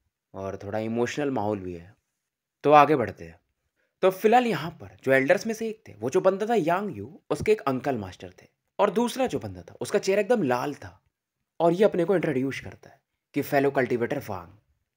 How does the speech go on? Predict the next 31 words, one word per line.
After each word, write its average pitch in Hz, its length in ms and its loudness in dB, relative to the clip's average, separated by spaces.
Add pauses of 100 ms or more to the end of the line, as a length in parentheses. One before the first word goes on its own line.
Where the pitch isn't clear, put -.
(120)
मैं 175 140 0
रैंक 196 360 0
सिक्स - 320 -12
के - 180 -20 (240)
डेविल 139 220 2
कलेक्शन 143 420 -4
सेक्ट - 280 -14
का - 340 -20 (200)
एल्डर 107 400 0 (100)
टांग 135 260 4
लिहाई 135 320 -6
हूँ।" 90 240 -18 (440)
और 165 100 4
दूसरे 208 380 -2
का 101 140 -8
नाम 92 280 -16 (160)
वू 135 240 2
किंग 113 300 -10
था, - 280 -20 (400)
वो 214 100 4
भी 233 100 0
डेविल 151 260 2
कलेक्शन 135 380 -4
सेक्ट 131 240 -8
का 104 120 -16
ही 87 120 -18
था। - 180 -20 (400)
दोनों 220 300 6
का 143 100 0
पावर 95 280 -6
लेवल 85 280 -18